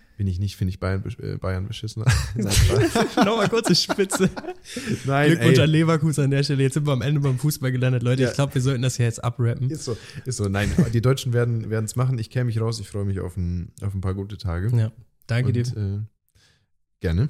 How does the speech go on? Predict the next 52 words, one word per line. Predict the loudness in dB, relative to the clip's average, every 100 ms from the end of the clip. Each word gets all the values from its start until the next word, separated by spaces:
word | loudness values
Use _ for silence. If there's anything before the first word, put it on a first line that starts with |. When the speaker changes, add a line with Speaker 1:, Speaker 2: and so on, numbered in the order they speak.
| -2
Speaker 2:
Danke. | -2 4 6
Speaker 1:
<laughs> | 6 4 4 0 0 0
Und, | 2 2
äh, | 0 0
ja, | 2
Speaker 2:
Wunderbar, | 2 2 2
Speaker 1:
wir, | 0
Speaker 2:
danke | 0
Speaker 1:
wir | 0
Speaker 2:
sehr. | 2
Speaker 1:
hören | 4
uns | 4 6
nächste | 6 6
Woche, | 2 -2
Leute. | -2 -4 -4
Ciao, | -8 -12
ciao. | -10 -10 -8
Speaker 2:
Leute, | 0 2 2 2
auch | 2
von | 2 2
meiner | 2 0
Seite. | 0 0 0 0 -2 0
Macht's | 0 0 2
gut. | 2 2 -2
Äh, | 0 2 2 0 0
wünsche | 0 2
euch | 0
auch | 2
ein | 2
wunderschönes | 2 0 0 -2 0
Wochenende | 0 0 0 -2
oder | -2
eine | -4
schöne | -2 -2
Woche, | -2 -2 -2
wann | -2 -2
auch | -4
immer | -2 0
ihr | 2
das | 0 -2
gerade | -2 0 0
hört. | 0 -4 -14 -10 -10 -12 -20 -4
Speaker 1:
Ja. | 2 4
Speaker 2:
Äh, | 2
passt | 2 0 0
auf |
euch | -2 -2
auf, | -2 -2 -4
bleibt | -2 -4 -2
gesund | -4 -2 -2 -4 -10 -8
und | -2 -2 -2 -10 -18 _ _
ja | _